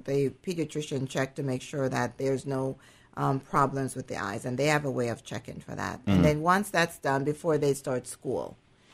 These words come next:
Speaker 1: if everything is fine before they start school, you should really get your, the, the, the, the child, the, um, the eyes checked.
Speaker 2: Okay.
Speaker 1: To make sure that there's equal vision in both eyes, to make sure that the eye's not turning,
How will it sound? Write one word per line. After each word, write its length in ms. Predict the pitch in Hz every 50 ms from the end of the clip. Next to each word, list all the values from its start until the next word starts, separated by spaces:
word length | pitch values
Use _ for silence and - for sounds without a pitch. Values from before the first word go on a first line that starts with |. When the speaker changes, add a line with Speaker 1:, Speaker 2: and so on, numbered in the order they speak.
| - _ _ -
Speaker 1:
if 120 | - 170 220
everything 360 | 220 220 233 226 247 208 190
is 180 | 165 165 -
fine 280 | - - 151 131 135 139
before 280 | 139 147 - - 175 160
they 140 | 147 151 151
start 340 | 151 - - 143 127 127 -
school, 220 | - - 147 151
you 120 | 165 208
should 180 | 254 - 311 233
really 220 | 202 190 190 190
get 160 | 160 156 120 120
your, 200 | 139 123 85 - - -
the, 140 | - 131 131 - _ -
the, 320 | - 110 - - - - -
the, 240 | 131 120 117 113 - - -
the 180 | 131 131 139 - _ _ _ _ _ _ _
child, 260 | - - - - - - -
the, 200 | - 135 135 131 - - _ _ - _ _ - _ _ -
um, 340 | - 127 107 90 71 55 - _ _ _ _ _ _ _ _ - - -
the 180 | 143 - -
eyes 220 | 147 127 127 127 -
checked. 400 | - - - - - - - -
Speaker 2:
Okay. 240 | 101 98 - 82 - - _ -
Speaker 1:
To 80 | - 170
make 180 | 147 139 143 143
sure 300 | - - - 160 143 135
that 280 | 135 139 135 135 - - - - - _ _ -
there's 300 | - 143 143 139 135 -
equal 400 | - 165 151 - - 175 160 151
vision 400 | 151 151 156 151 151 160 165 160
in 140 | 165 160 160
both 280 | 151 151 151 151 151 156
eyes, 360 | 147 147 147 151 151 151 151
to 100 | - 151
make 180 | 143 135 139 143
sure 180 | - - 139 135
that 160 | 135 113 -
the 140 | - - -
eye's 280 | - 120 123 135 135 -
not 220 | 139 123 123 - -
turning, 720 | - 170 165 165 165 160 160 156 156 156 156 160 160 160